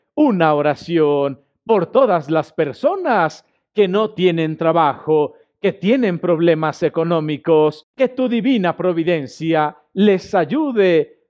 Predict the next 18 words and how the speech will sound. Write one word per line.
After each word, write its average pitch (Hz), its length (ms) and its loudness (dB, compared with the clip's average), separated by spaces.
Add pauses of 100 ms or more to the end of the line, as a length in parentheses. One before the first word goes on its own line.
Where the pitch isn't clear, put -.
porque 190 500 0
es 180 160 -6
muy 175 220 -4
triste - 960 -2
no 240 280 2
tener 175 420 0
dinero, 151 800 -2 (180)
es 202 220 0
muy 330 220 -2
triste 170 920 0 (100)
no 240 280 2
tener 175 400 0
trabajo 160 840 0 (160)
o - 160 0
tener 226 720 0 (140)
un 247 280 2
trabajo 170 480 0
terrible 156 840 -2